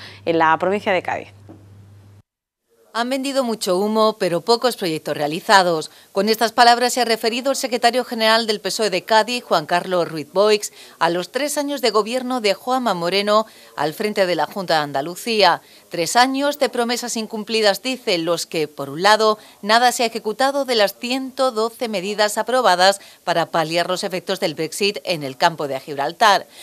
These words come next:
Speaker 2: Además, se han reducido la plantilla en hospitales, en colegios o el cierre de unidades en toda la comunidad autónoma.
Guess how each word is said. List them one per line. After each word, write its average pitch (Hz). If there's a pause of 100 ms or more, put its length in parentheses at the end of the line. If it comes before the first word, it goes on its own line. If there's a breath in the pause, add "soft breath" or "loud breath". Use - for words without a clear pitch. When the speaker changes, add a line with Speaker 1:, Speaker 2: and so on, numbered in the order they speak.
(180 loud breath)
Speaker 2:
Además, 185
se 208
han 190
reducido 214
la 143
plantilla 175
en 165
hospitales, 208
en 139
colegios 202 (220 loud breath)
o 185
el 190
cierre 247
de 190
unidades 190
en 170
toda 220
la 143
comunidad 131
autónoma. 160